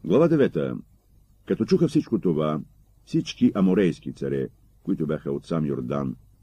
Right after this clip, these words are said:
по планината и равнината и по целия бряг на голямото море, и които бяха близо до Ливан, хетейци, аморейци, гергесейци, хананейци, ферезейци, евейци и ябусейци,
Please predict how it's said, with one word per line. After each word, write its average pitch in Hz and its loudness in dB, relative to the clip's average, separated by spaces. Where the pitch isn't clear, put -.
по - -14
планината 78 -2
и 73 -4
равнината 71 -6
и 78 -6
по 90 -4
целия 101 2
бряг 113 -2
на 80 -2
голямото 71 -6
море, 65 -4
и - -12
които 170 2
бяха 147 2
близо 110 4
до 82 0
Ливан, 82 0
хетейци, 120 0
аморейци, 95 -2
гергесейци, 85 -4
хананейци, 90 -2
ферезейци, 85 -4
евейци 85 -4
и 71 -8
ябусейци, 78 -2